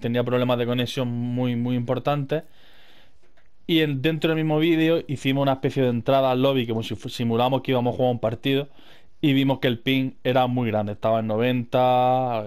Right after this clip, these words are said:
setenta, noventa, creo recordar, no lo recuerdo bien, pero bueno, en, en el vídeo que os he puesto antes y que lo voy a dejar en la cajita de la descripción, también os sale.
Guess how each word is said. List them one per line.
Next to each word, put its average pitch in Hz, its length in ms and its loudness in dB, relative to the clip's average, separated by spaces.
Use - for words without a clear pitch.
setenta, 120 520 -2
noventa, 117 380 0
creo 113 120 0
recordar, 117 560 2
no 131 160 0
lo 127 60 2
recuerdo 120 340 2
bien, 139 200 0
pero 120 120 2
bueno, 113 260 0
en, - 120 -6
en 117 140 -2
el 113 120 0
vídeo 127 300 0
que 123 260 0
os 127 220 -6
he 123 60 0
puesto 120 300 0
antes 123 300 -2
y 131 80 0
que 127 80 0
lo 117 60 4
voy 120 100 4
a 127 40 4
dejar 131 260 0
en 127 60 2
la 117 100 2
cajita 123 440 0
de 123 60 2
la 127 80 4
descripción, 127 560 -2
también 117 240 0
os 117 100 -4
sale. 98 280 -6